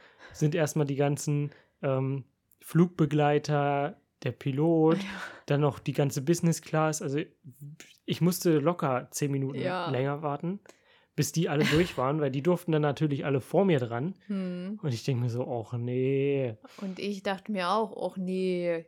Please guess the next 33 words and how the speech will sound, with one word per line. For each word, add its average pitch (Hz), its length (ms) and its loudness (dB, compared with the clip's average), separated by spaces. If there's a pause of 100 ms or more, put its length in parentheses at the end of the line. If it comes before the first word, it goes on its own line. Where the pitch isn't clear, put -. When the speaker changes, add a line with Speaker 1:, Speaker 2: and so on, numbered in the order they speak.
(120)
Speaker 2:
ich 139 100 0
Speaker 1:
Ja. 127 120 2
Speaker 2:
muss - 100 2
jetzt - 180 -2
hier 185 160 -2
warten, 196 300 -2
weil 175 120 -2
ich 175 80 -6
deinen 196 180 -4
Pass 220 260 -4
in 190 80 -6
meiner 165 280 -6
Scha-, 170 300 -10 (140)
<laughs> 180 220 -4 (180)
na, 180 180 -14
ich - 120 -20
wollte - 140 -14
schon 180 100 -12
sagen, 175 120 -12
meiner 170 160 -10
Scheißtasche. - 480 -14 (220)
Das 139 160 6
wollte 190 180 6
ich 135 100 2
natürlich 175 280 6
Speaker 1:
<laughs> 226 160 4
Speaker 2:
nicht 170 60 2
sagen, 165 440 0 (340)
sondern 185 200 -6
weil 190 80 -8
ich - 60 -20 (200)
deinen 196 280 2
P-, - 240 -10